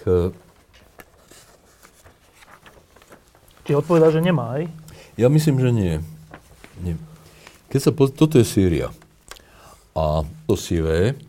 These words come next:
Speaker 1: je sunnické obyvateľstvo.
Speaker 2: To je to väčšinové vlastne.
Speaker 1: To je to väčšinové.
Speaker 2: To
Speaker 1: To sú v
Speaker 2: biele?
Speaker 1: podstate tri štvrtiny. To biele sú vlastne miesta, ktoré nie sú veľmi obývané, lebo to je púšť.
Speaker 2: Dobre.
Speaker 1: To prechádza do Jordánska aj do Iraku.
Speaker 2: Čiže tu je Turecko?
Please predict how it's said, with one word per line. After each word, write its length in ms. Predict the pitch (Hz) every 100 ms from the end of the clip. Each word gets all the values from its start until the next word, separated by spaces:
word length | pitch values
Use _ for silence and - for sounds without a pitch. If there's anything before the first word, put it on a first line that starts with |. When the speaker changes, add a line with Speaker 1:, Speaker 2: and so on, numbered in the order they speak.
| _ _ -
Speaker 1:
je 400 | 90 95 90 95 -
sunnické 680 | - - 135 113 - - 85
obyvateľstvo. 840 | 85 82 69 64 64 - - - - _ _ _ _ _ _
Speaker 2:
To 80 | -
je 60 | 135
to 120 | 147
väčšinové 540 | 156 156 156 120 113 110
vlastne. 160 | 110
Speaker 1:
To 60 | 120
je 80 | 120
to 120 | 123 110
väčšinové. 640 | 101 104 87 73 67 58 73 - _ _
Speaker 2:
To 80 | 123
Speaker 1:
To 220 | 123 131
sú 160 | 131 160
v 80 |
Speaker 2:
biele? 20 | 196
Speaker 1:
podstate 380 | 127 - 101 101
tri 180 | 92 104
štvrtiny. 540 | - - 87 82 76 78 - -
To 140 | 127
biele 400 | 117 156 190 190
sú 240 | 165 160 147
vlastne 300 | 139 143 131
miesta, 320 | 123 131 -
ktoré 240 | 107 120 113
nie 140 | 120
sú 160 | 123 110
veľmi 260 | 110 113
obývané, 460 | 104 117 107 101 101
lebo 240 | 98 95
to 80 | 92
je 80 | 92
púšť. 500 | - 85 76 - -
Speaker 2:
Dobre. 460 | 120 120 143 185 - -
Speaker 1:
To 80 | 135
prechádza 840 | 123 143 - 120 107 104 101 98
do 180 | 92 101
Jordánska 760 | 117 117 107 110 107 - 95 92
aj 80 | 90
do 140 | 98
Iraku. 400 | 101 98 92 98
Speaker 2:
Čiže 180 | - 143
tu 100 | 190
je 80 | 143
Turecko? 500 | - 160 170 -